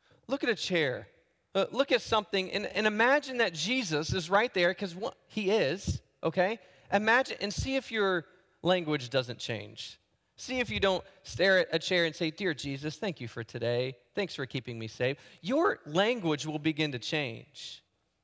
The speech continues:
And when this happens, you begin to show and display some more passion in your prayers. And I believe that's what God is looking for. Being watchful, alert,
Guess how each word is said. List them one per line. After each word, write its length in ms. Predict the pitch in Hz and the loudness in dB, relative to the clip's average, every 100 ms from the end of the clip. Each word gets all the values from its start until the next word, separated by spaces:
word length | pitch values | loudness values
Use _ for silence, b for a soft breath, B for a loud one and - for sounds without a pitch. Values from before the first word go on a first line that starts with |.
| - | 0
And 140 | 185 | 2
when 120 | 202 254 | 2 2
this 180 | 294 | 0
happens, 520 | - 214 240 262 202 202 | 2 2 4 2 0 -2
you 60 | |
begin 320 | 240 214 233 | -4 0 0
to 80 | 202 | 0
show 480 | - 202 196 220 233 | -2 4 4 6 2
and 100 | 196 | 0
display 380 | 175 - 202 196 | -4 2 2 2
some 200 | - 185 | -2 -2
more 200 | 180 160 | -2 0
passion 480 | 151 156 185 214 208 | 2 0 0 -4 -6
in 100 | 214 | -4
your 120 | 214 | -4
prayers. 580 | 208 208 226 240 - b b b b b - | 0 0 0 -2 -8 b b b b b -6
And 100 | 175 | -4
I 20 | |
believe 300 | 160 170 208 | -2 -4 -4
that's 200 | 185 160 | -4 -4
what 120 | 160 | -4
God 180 | 160 160 | -2 -2
is 140 | 143 180 | -4 -8
looking 240 | 180 135 | -8 -10
for. 320 | - 71 - _ _ _ _ _ _ _ _ _ - | -12 -16 -18 _ _ _ _ _ _ _ _ _ -12
Being 220 | 175 131 | -10 -6
watchful, 500 | 139 - - - 120 - | -6 -6 -8 -6 -6 -6
alert, 800 | 120 120 180 139 - - - | -6 0 0 0 -8 -16 -16